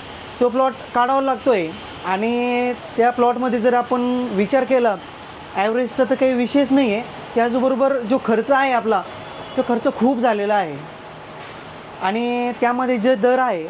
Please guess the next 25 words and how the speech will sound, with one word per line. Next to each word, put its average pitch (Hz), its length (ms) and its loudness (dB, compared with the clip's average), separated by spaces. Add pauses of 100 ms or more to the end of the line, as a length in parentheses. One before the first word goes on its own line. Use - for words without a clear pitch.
(200)
तर 214 140 0
ते 240 100 6
एकदम 247 500 0
दर 233 180 4 (220)
पडून 262 200 2
मागितले 254 460 0
जात 220 240 0
आहे 202 200 2
सध्याच्या 185 360 0
कंडिशनमध्ये. 180 840 0 (680)
तर 233 40 4 (100)
शेतकरी 262 380 2
जो 269 160 0
का 247 100 0
हा 208 260 0
खूप 254 180 0
अडचणीमध्ये 247 560 2
सापडत 240 540 -2
आहे. 180 220 2 (1080)
तर 247 220 4
सांगायचं 220 480 2
हेच 262 240 4
आहे 285 120 2
शेतकरी 240 320 0
मित्रांनो 226 380 0